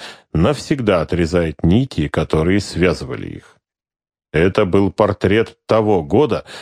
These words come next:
когда Митридат вернулся в Синопу, и в честь этого сделана золотая монета с его изображением.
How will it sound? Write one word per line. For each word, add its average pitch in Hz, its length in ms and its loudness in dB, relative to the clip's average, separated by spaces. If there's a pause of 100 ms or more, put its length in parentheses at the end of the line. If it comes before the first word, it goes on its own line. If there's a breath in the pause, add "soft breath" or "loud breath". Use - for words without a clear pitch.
(140)
когда 95 380 2
Митридат 90 680 0
вернулся 87 680 2
в - 80 -8
Синопу, 117 580 0 (300)
и 101 100 4
в - 120 -2
честь - 420 -2
этого 92 460 0
сделана 92 680 0
золотая 95 540 0
монета 95 400 2
с - 120 -8
его 92 280 2
изображением. 95 840 0